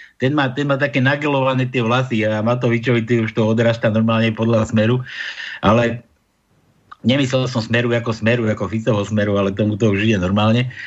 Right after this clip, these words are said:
Ale, ale obidvaja, a ten Mikulec normálne, on tam plakal za neho, človeče.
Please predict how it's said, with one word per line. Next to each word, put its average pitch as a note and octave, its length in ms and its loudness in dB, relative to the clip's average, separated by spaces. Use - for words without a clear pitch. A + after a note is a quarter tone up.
Ale, C3 300 2
ale C3 180 2
obidvaja, F3+ 720 0
a D3+ 120 -2
ten E3 160 -2
Mikulec G3+ 380 0
normálne, F#3 320 2
on F3+ 100 0
tam F3 160 0
plakal E3+ 340 0
za C#3 160 0
neho, A2 220 0
človeče. F#2 500 -6